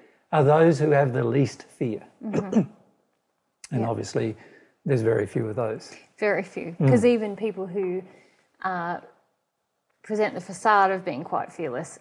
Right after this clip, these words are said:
Speaker 2: are,
Speaker 1: Mm-hmm.
Speaker 2: are often
Speaker 1: Full
Speaker 2: full
Speaker 1: of
Speaker 2: of
Speaker 1: fear.
Speaker 2: fear.
Speaker 1: Full of fear. And
Speaker 2: Yeah.
Speaker 1: particularly emotional fear.
Speaker 2: Yeah.
Speaker 1: So they might present a braza-, bravado, particularly with physical things that they're not afraid of,
Speaker 2: Mm-hmm.
Speaker 1: but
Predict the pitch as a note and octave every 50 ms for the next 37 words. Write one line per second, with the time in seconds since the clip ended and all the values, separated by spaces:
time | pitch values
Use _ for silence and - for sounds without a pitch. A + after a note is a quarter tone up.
0 | _ - C#3+ B2+ A2 G2+ G#2+ G2 F#2 G2 - - F#3 G3+ E3 F#3+ - - G3 F#3+
1 | - - - F#3 C#3+ - E3+ F3+ - - - _ - G#3+ F#3+ E3 - G3+ F3+ -
2 | G#2+ G#2 G#2 G#2 - E3+ - - - F3 D3 A#2 G2 - - - - - - _
3 | _ _ - - A3+ D3 C#3+ - G3+ F3 - - A#3+ A#3 - A3+ F3 D#3+ C#3+ B2+
4 | - - - - _ _ _ _ - E3+ C#3 B2+ C3 F3 F3 D3+ C#3+ - D3 C3
5 | A#2 G#2+ G#2 - - G2+ G2+ - - - _ _ - - E3 - - - D#3 B2+
6 | B2+ C3 C3+ D3 D3+ C#3 - - C#3 C#3 A#2 C3+ B2 A#2 A2+ - - B2+ A#2+ A2+
7 | A2 A2 A2+ - D4+ E3 C#3 A#2 G#2 A2+ A2+ C3 - G#3 C#3+ B2 G#2+ G2 A2+ B2
8 | A2+ B2+ C#3 C#3 C3 B2+ G#2 G#2 A#2 C3+ C#3 - - - - _ _ - D3+ B2+
9 | - C#3 C3 - C3+ A#2 A#2 G2 A2 G#2 - - - - D#3+ C3 C#3+ C3+ - -
10 | A#2+ - - G#2 G#2 A2+ G#2 A#2+ G#2+ - B2+ A2 G#2+ G#2+ G#2+ A2 - - - -
11 | G#2+ G#2 G#2 A2 C#3 E3+ E3+ - G#3 F#3+ E3+ F3+ F3+ - _ - - G3+ C#3+ D3+
12 | C#3 C3 - - - -